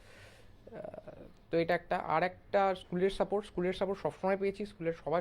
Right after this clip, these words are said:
সবসময় হেল্প করেছে এবং না হলে এটা সম্ভব ছিল না। আমার প্রাইভেট টিউটর সেরকম ছিল না, কিন্তু আমার, আহ, টিউশন থেকে মানে আমার, আহ, নিটের প্রিপারেশন যেখান থেকে নিতাম সেখানকার টিচাররাও অনেক হেল্প করেছে। আহ, তাদের এনসিইআরটি বেসড পড়াশোনা, অনেকটা কোস-, অনেক প্রশ্ন এনসিইআরটি বেসড এসছে এবছর,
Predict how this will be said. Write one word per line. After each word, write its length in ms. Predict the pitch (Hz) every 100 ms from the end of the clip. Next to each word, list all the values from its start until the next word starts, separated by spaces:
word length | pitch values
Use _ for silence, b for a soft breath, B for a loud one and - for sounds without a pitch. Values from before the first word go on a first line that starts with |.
| -
সবসময় 320 | 147 - 190
হেল্প 200 | 190 180
করেছে 340 | - 185 220 226 b b b b - - - - - -
এবং 260 | 139 151
না 100 | 147
হলে 180 | 151 165
এটা 80 | 160
সম্ভব 300 | - 143 151 -
ছিল 100 | 170
না। 140 | 202 -
আমার 180 | 151 143
প্রাইভেট 360 | 139 147 196 190
টিউটর 200 | 202 196
সেরকম 300 | 190 185 185
ছিল 200 | 165 165
না, 140 | 220 - b b b -
কিন্তু 480 | 160 160 165 160
আমার, 540 | - 143 147 147 143 -
আহ, 340 | 123 123 117 - -
টিউশন 360 | 175 180 196 190
থেকে 220 | 180 170
মানে 200 | 147 143
আমার, 200 | 139 147
আহ, 460 | 143 - - - 135
নিটের 280 | 147 170 214
প্রিপারেশন 360 | 214 190 185
যেখান 200 | 151 147
থেকে 120 | 143
নিতাম 200 | 147 175
সেখানকার 400 | 190 147 156 151 147 -
টিচাররাও 300 | 143 160 185
অনেক 220 | 151 175 180
হেল্প 120 | 160
করেছে। 240 | - 160 214
আহ, 720 | - - - 127 127 127 127 -
তাদের 280 | 135 143 139 -
এনসিইআরটি 420 | 131 131 170 175
বেসড 180 | 175 -
পড়াশোনা, 300 | 160 156 165
অনেকটা 320 | 165 175 202
কোস-, 300 | 190 170 156
অনেক 160 | 170 190
প্রশ্ন 220 | 202 208
এনসিইআরটি 400 | 175 190 175 190
বেসড 220 | 190 -
এসছে 220 | 190 -
এবছর, 260 | 175 175